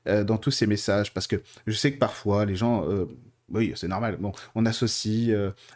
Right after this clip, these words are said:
euh, tous, tous ces saints, ou Marie, ou Jésus, à la religion, bon, a priori, euh, c'est normal, alors qu'en fait, à la base, ils sont pour rien, déjà. <laughs> Ils sont pour rien, c'est pas eux qu'on, qu'on créé l'Église, c'est pas eux qu'on demandait ça. Donc rappelez-vous que ces êtres-là ont vraiment marché sur Terre,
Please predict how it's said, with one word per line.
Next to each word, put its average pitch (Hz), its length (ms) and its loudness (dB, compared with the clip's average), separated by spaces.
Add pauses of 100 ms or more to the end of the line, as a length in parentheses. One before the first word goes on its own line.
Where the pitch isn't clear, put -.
euh, 95 460 -2
tous, - 140 -6
tous - 180 -6
ces 113 160 0
saints, 104 440 0
ou 101 140 -2
Marie, 101 400 0
ou 104 80 0
Jésus, 104 420 0
à 98 100 -6
la 92 80 -2
religion, 92 320 0
bon, 127 260 -6
a 76 160 -12
priori, 92 480 -6
euh, - 420 -18
c'est - 140 -10
normal, 123 360 0 (360)
alors 127 200 -4
qu'en - 120 -14
fait, - 300 -2
à 73 100 -4
la 85 60 -2
base, 135 180 2
ils 113 40 0
sont 139 160 0
pour 139 120 2
rien, 107 240 0
déjà. 95 200 -8
<laughs> - 40 -16 (380)
Ils 294 100 4
sont - 180 0
pour - 180 2
rien, 160 180 4 (360)
c'est 139 240 0
pas 147 140 2
eux 156 200 4
qu'on, 107 320 0
qu'on 110 200 -2
créé 104 220 0
l'Église, 127 460 2
c'est 113 100 -2
pas 113 100 2
eux 117 80 2
qu'on 117 160 0
demandait 95 260 0
ça. 160 320 0 (400)
Donc 113 220 -2
rappelez-vous 151 560 2
que - 80 -6
ces 110 200 2
êtres-là 147 680 0
ont 135 160 4
vraiment 120 420 2
marché 101 280 -4
sur - 200 -8
Terre, 151 320 2